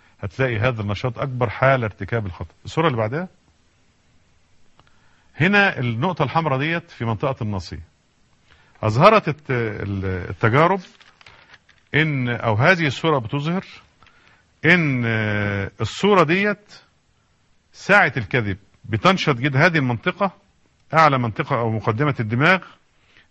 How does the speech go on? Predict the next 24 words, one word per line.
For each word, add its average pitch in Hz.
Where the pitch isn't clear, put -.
هي 117
منطقة 117
الناصية، 113
تنشط 147
بشكل 123
كبير 120
أثناء -
الكذب. 101
لاحظ 139
البقعة 123
الحمراء 117
في -
الصورة 135
حيث 120
النشاط 117
أثناء 127
الكذب. 85
بيقول 113
العالم 143
سكوت -
فارد 160
إن 127
المنطقة 127
ذاتها 180